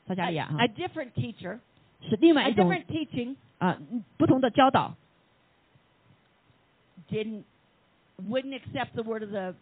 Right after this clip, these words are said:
Speaker 2: of the angel, the word of the Lord.
Speaker 1: 啊，那不同的人呢，是不太，不接受这个天使所说的话。
Speaker 2: Before Jesus came,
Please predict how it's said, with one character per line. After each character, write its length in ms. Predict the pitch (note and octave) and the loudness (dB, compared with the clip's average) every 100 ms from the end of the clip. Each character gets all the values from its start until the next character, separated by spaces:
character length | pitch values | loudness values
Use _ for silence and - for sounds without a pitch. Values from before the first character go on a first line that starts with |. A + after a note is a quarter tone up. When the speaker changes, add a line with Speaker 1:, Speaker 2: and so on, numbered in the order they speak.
| - | -14
Speaker 2:
of 100 | F#3 | -14
the 120 | G3+ G#3+ | -12 -12
angel, 340 | G#3+ F3+ D#3 | -10 -8 -8
the 100 | E3 | -6
word 220 | F#3+ G3+ | -4 -4
of 100 | G#3 | -4
the 80 | F#3 | -6
Lord. 300 | F#3 E3 C3 - _ - | -6 -6 -10 -18 _ -6
Speaker 1:
啊， 300 | G3+ E3+ D#3+ - | 0 0 0 -2
那 180 | A#3+ A3 | -2 -2
不 200 | - D4 | -4 -6
同 220 | - A#3 | -4 -4
的 100 | A#3 | -4
人 140 | F#3+ | -4
呢， 100 | G3 | -6
是 120 | G#3 - | -8 -10
不 160 | - | -6
太， 180 | - G#3 - - | -4 -4 -8 -12
不 60 | - | -8
接 240 | C#4 D4 | -4 -2
受 220 | D4+ F#3 - - - | 2 0 -2 -14 -8
这 120 | A3+ | -4
个 80 | F#3 | 0
天 280 | - G3 B3+ | 4 4 4
使 120 | G3+ | 0
所 160 | D#3 | -2
说 140 | A2 D#3 | -4 -2
的 100 | D3 | 0
话。 240 | D#3+ G2+ - _ _ _ - | -2 -6 -12 _ _ _ -12
Speaker 2:
Before 340 | B3+ D#4+ D4 | -10 -4 -6
Jesus 420 | A#3+ E4 E4 B3 - | -6 -10 -10 -12 -16
came, 320 | - G3+ F#3+ | -14 -12 -12